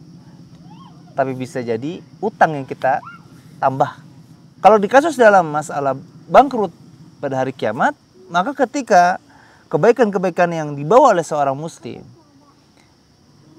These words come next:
lalu digunakan kebaikan ini untuk menebus kesalahan, kezaliman, kelalaian yang telah dilakukannya kepada orang lain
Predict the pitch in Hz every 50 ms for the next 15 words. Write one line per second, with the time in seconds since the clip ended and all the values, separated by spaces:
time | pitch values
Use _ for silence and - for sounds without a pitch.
0 | 320 359 392 403 403 381 - - - - - - - 151 160 170 180 185 175 160
1 | 165 170 160 151 156 170 156 156 160 190 247 - - - 240 214 - 202 190 190
2 | - 185 175 185 185 185 190 185 190 185 214 196 185 165 170 190 240 277 277 294
3 | - - 220 185 - 196 180 180 202 208 202 196 180 170 175 156 151 165 165 170
4 | 196 226 226 220 196 180 170 175 175 170 165 180 196 208 202 196 185 175 165 156
5 | 147 - 165 165 156 147 156 147 135 - 180 190 220 214 214 202 - 180 160 156
6 | 147 127 135 143 143 143 147 143 135 120 110 117